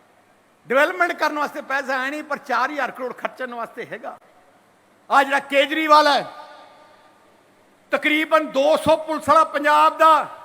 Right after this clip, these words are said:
ਦਿੱਲੀ ਇਹਦੀ ਰਕਸ਼ਾ ਵਾਸਤੇ ਹੈ। ਪੰਜਾਬ ਦਾ ਹੈਲੀਕਾਪਟਰ, ਪੰਜਾਬ ਦੀ ਗੱਲਾਂ, ਜਿੱਥੇ ਹਿੰਦੁਸਤਾਨ ਜਾਂਦਾ ਹੈ, ਖਰਚਾ ਪੰਜਾਬ ਸਰਕਾਰ ਭਰਦੀ ਹੈ।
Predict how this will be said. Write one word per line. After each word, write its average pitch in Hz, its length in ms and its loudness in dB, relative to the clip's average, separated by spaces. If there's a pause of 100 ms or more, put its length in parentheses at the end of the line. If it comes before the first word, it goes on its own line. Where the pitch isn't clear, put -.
(1700)
ਦਿੱਲੀ 311 440 -2
ਇਹਦੀ 294 300 -2
ਰਕਸ਼ਾ 269 380 0
ਵਾਸਤੇ 254 460 -4
ਹੈ। 196 180 -14 (760)
ਪੰਜਾਬ 311 500 8
ਦਾ 339 180 6
ਹੈਲੀਕਾਪਟਰ, 320 680 2
ਪੰਜਾਬ 320 600 4
ਦੀ 349 160 -4
ਗੱਲਾਂ, 330 400 0
ਜਿੱਥੇ 311 300 -2
ਹਿੰਦੁਸਤਾਨ 339 760 4
ਜਾਂਦਾ 330 420 4
ਹੈ, 349 60 2 (540)
ਖਰਚਾ 247 400 -6
ਪੰਜਾਬ 220 500 -6
ਸਰਕਾਰ 233 400 -10
ਭਰਦੀ 208 480 -14
ਹੈ। 196 280 -12